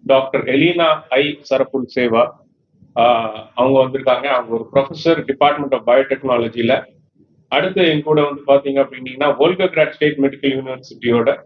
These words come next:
மிஸ் கோர் மெல்கான், அவங்க வந்து specialist in educational methodological work-ல இருக்காங்க. இவங்க ரெண்டு பேர் இல்லாமல் மேலும், ஆஹ், சில யூனிவர்சிட்டிஸ்ல இருந்து ரெப்ரசன்டேட்டிவ்ஸ் வந்திருக்காங்க.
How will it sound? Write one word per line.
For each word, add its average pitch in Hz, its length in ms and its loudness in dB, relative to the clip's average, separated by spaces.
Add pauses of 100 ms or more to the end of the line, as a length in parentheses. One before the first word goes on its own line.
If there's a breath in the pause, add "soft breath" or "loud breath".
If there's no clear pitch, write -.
(400)
மிஸ் 131 260 0
கோர் 151 340 2
மெல்கான், 143 420 -2 (560)
அவங்க 131 240 -2
வந்து 135 200 -4 (120)
specialist 160 440 0
in 143 80 4
educational 156 720 0
methodological 135 720 -2
work-ல 117 520 -2 (200)
இருக்காங்க. 110 460 -2 (540)
இவங்க 170 320 0
ரெண்டு 180 280 -2
பேர் 185 200 -4
இல்லாமல் 160 580 2 (180)
மேலும், 170 440 -4
ஆஹ், 127 540 -4
சில 139 220 -4
யூனிவர்சிட்டிஸ்ல 143 680 -4
இருந்து 139 200 0
ரெப்ரசன்டேட்டிவ்ஸ் 135 800 -4
வந்திருக்காங்க. 120 560 -2